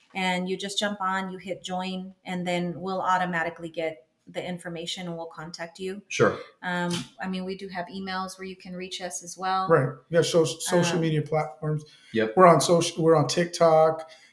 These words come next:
Speaker 3: We're on Instagram. Lillian, what's your Instagram?
Speaker 1: Uh, mine's, uh, Lillian Lopez Lexit.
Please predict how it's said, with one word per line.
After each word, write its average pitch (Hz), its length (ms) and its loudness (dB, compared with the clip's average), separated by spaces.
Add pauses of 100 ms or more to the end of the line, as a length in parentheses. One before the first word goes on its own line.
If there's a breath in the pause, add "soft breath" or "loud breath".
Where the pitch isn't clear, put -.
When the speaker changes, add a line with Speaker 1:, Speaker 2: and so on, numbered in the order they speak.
(180 soft breath)
Speaker 3:
We're 160 120 6
on 147 180 6
Instagram. 160 800 4
Lillian, 175 380 6
what's 175 140 0
your 202 120 -4
Instagram? 208 340 -2 (140)
Speaker 1:
Uh, 208 400 4
mine's, 208 580 -2
uh, 185 340 0 (320)
Lillian 208 440 -2
Lopez 180 420 -6
Lexit. 160 360 -6